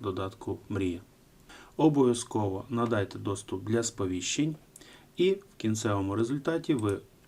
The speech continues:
отримуєте ось такий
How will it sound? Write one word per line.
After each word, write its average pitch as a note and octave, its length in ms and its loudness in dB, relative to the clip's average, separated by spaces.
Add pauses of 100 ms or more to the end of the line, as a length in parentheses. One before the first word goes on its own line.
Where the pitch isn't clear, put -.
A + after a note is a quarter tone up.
(180)
отримуєте C#3 800 2 (500)
ось D#3 260 2
такий G#2 460 -2